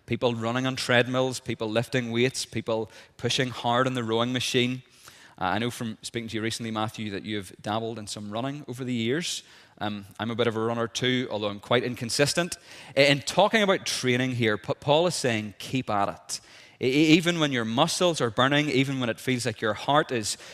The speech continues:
gonna jump out of your chest, keep on going. Keep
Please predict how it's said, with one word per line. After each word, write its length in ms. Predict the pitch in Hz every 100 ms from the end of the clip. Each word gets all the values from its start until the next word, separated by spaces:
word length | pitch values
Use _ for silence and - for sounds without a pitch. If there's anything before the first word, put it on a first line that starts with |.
| -
gonna 220 | - 117 101
jump 220 | - 147 160
out 60 |
of 40 | 156
your 160 | 156
chest, 640 | - - 123 135 - - - _
keep 220 | - 127
on 220 | 120 113 107
going. 420 | 90 92 87 104 _ - _
Keep 340 | - 147 160